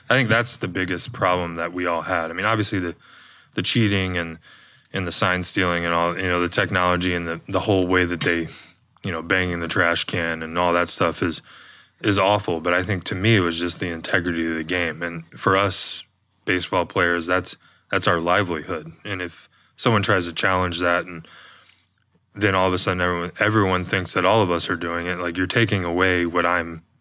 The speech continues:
special at. So I think that's why people got so, so angry about it. Um, you know, that being said, I can tell you many a times where we've stolen signs, where we,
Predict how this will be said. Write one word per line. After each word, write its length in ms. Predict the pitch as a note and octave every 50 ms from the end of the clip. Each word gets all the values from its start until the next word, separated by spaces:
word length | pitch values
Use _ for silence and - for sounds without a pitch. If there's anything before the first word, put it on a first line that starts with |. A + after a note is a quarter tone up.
| _ _ _ _ _ _ _ _ -
special 500 | - - - A2 A2+ - - F2+ D2+ - - -
at. 260 | G2+ F2+ D#2+ D#2+ D#2 _ _ - _ _ _ _ _ _ -
So 100 | - A2
I 40 |
think 120 | A2+ B2+ A#2
that's 180 | G#2+ A2+ A#2+
why 140 | - A2 G2+
people 260 | F#2 - G#2+ F2+ F2
got 180 | F2 F2 F2 -
so, 400 | - - - F2+ E2+ E2 D#2+ E2 _ _ _ _ _ _ _ _ _ _ _ _
so 180 | - - A2 G#2
angry 340 | F#2+ G2 G2 F#2+ G#2 G#2+
about 300 | G#2 G2 G#2+ G#2 G#2+ A2
it. 260 | A#2 A2+ G#2+ - - -
Um, 420 | F#2+ F2+ F2 E2+ E2+ E2 E2 D#2+ _ _ _ _ _ _ _ _ _ _ _ _ _ _ _ -
you 100 | D#3 C#3+
know, 100 | A#2 G2+
that 180 | A2 A#2+ A#2
being 160 | A2 A2+ G#2
said, 280 | F#2+ - - B2+ C3 A2
I 100 | G2 G2
can 140 | G#2 G2+ F2+
tell 180 | - - G2+
you 260 | G2 G2 F#2+ F2+ F2 F2 _ _ _ _ - - -
many 240 | - G2 F#2+ G#2 G#2
a 60 | F#2+
times 400 | F#2 - G#2 F2+ F#2 F#2+ F#2 -
where 260 | - F#2 F2+ F2 E2+ - _ - - - - _ _ - - - - - - _ _ _ _ _ _ -
we've 280 | - F2+ F#2 G2 F#2
stolen 360 | - - - G2 G2 G2 F#2+ F#2+
signs, 480 | - G#2 G2 G2 G2+ G2+ G#2 G2+ F#2
where 160 | F#2 F2 E2+
we, 380 | E2+ F#2 F#2 F2+ F2+ F2+ F2 D#2+